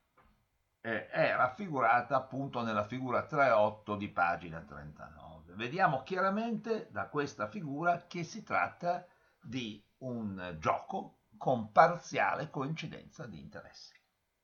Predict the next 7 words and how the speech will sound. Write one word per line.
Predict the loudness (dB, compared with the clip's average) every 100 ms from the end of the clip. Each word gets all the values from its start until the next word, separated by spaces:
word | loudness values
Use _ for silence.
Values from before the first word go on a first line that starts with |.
| _ _ _ _ _ -20 -20 _ _ _ _ _ _ _ _ _
Eh, | -8 -8 -8 -12 -18 _ _
nel | -12 -10 -8
senso | -4 -2 0 -2 2 2 0 -6 _
che | -6 -2 0 -2 -4 -8 _ _ _ _ _ _ _ _ _ _ _
i | -14 -10 -6
due | -2 -2
giocatori | 0 0 0 4 4 4 2 -4 -6 -12